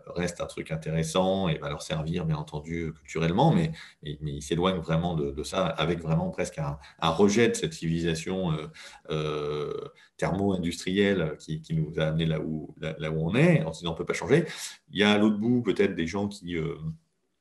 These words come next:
qui, eux, restent vraiment dans le système et essayent de le bouger. Mais alors, c'est la version, euh, petit pas, mais alors vraiment tout petit pas, tout petit pas.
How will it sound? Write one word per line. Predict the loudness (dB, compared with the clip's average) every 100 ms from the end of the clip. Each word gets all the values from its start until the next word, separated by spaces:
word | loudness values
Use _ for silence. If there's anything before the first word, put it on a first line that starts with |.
| -20 -16
qui, | 2 4
eux, |
restent | 8 6 6 2
vraiment | 2 0 0
dans | -2
le | -2
système | -6 2 4 4 2
et | 0
essayent | 0 -2
de | -2
le |
bouger. | -4 -4 2 4 4
Mais | 2
alors, | -2
c'est | -4 -2
la | 0
version, | -2 -4 -6 -2
euh, | 0
petit | 0 -2 -2
pas, | 2 4
mais | 2
alors | 0 -2
vraiment | -2 -2 -4
tout | -6
petit | -4 -4 -2
pas, | 0 0
tout | 0
petit | -4 -6 2
pas. | 4 4